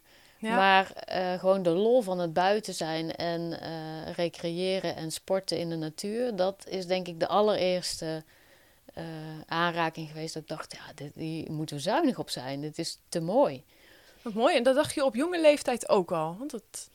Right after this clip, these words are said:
Speaker 1: dat ben je
Speaker 2: Ja, ik
Speaker 1: als
Speaker 2: denk
Speaker 1: kind
Speaker 2: niet
Speaker 1: al aan het doen.
Speaker 2: super bewust, maar ik denk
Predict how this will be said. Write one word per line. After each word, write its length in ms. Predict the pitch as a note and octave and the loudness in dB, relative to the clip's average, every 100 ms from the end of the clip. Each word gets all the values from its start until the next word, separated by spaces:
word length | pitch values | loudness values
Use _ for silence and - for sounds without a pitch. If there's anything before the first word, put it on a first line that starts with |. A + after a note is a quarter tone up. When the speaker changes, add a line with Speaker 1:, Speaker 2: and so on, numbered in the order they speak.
| - | -12
Speaker 1:
dat 260 | - - - | -12 -10 -2
ben 100 | B3+ | 2
je 60 | |
Speaker 2:
Ja, 40 | C4 | 6
ik 60 | |
Speaker 1:
als 0 | |
Speaker 2:
denk 100 | C#4 | 6
Speaker 1:
kind 60 | B3 | 8
Speaker 2:
niet 20 | |
Speaker 1:
al 60 | C4+ | 6
aan 140 | C4 | 4
het 80 | D#3+ | 2
doen. 80 | D4+ | 0
Speaker 2:
super 200 | C#4+ G#3 | 2 2
bewust, 640 | F#3 F3 G#3+ F4+ - - G#3 | 2 2 2 0 -4 -8 -8
maar 120 | G3+ | -4
ik 100 | G3 | -2
denk 260 | G#3+ G#3+ | -2 -2